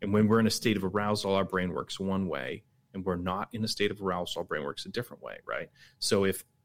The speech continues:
if you're like, "Hey, I really love, you know, whips and chains and tasers and this and that and this and that and this and that," and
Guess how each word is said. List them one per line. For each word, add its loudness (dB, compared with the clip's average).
if 0
you're 6
like, 4
"Hey, 4
I 2
really 6
love, 6
you 2
know, 4
whips 2
and 4
chains 4
and -4
tasers 2
and 2
this 4
and 4
that 0
and 2
this 2
and 4
that 2
and 4
this 2
and 6
that," 0
and 4